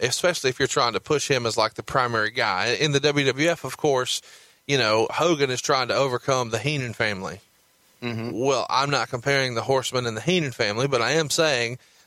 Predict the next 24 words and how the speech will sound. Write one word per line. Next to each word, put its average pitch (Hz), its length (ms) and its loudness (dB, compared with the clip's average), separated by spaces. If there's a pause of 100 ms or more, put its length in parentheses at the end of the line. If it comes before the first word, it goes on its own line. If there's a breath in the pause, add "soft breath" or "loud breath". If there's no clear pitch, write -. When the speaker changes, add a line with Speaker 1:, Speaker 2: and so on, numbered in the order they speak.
(140)
Speaker 1:
the, 113 280 4
the, 117 400 0
the 117 200 0
idea 123 520 2
is, 113 360 0
is 117 220 2
similar 117 460 2
in 117 220 -2
that 104 180 -2
you've 113 220 -4
got 110 340 2
a 120 120 0
gang 143 360 0
of 117 140 -4
guys, 107 480 2
a 107 80 -6
gang 139 240 0
of 113 80 0
bad 120 260 0
guys 98 440 0 (300 soft breath)
with 117 280 2
one 127 580 0 (340)
superhero 117 640 2
babyface. - 720 -2